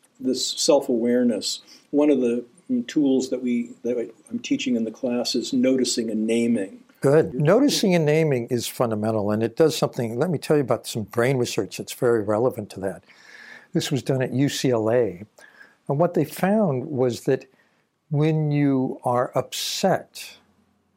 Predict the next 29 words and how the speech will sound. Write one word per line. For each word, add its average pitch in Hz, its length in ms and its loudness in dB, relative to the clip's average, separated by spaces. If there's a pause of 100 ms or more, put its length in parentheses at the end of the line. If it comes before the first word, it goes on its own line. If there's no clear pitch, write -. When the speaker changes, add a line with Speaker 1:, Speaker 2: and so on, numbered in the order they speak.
Speaker 2:
and 120 160 -2
you 120 120 -2
name, 127 720 -2 (300)
"I'm 113 320 -6
angry, 113 600 -6 (720)
I'm 104 140 -6
scared, 104 680 -4 (560)
I'm 120 120 -2
frustrated," - 760 -6 (460)
you 135 160 0
shift - 760 -2
the 160 200 0
energy 135 580 -2 (100)
from 117 220 -4
the 117 60 0
emotional 139 640 0
circuitry 147 640 0 (480)
to 123 420 0
the 131 100 -6
part 143 280 -2
of 139 80 0
the 131 60 -4
brain 120 420 -2 (200)
that 120 100 -4
has 120 260 -4
what's 113 140 -6
called 113 320 -6
cognitive 127 560 -6
control, 98 640 -10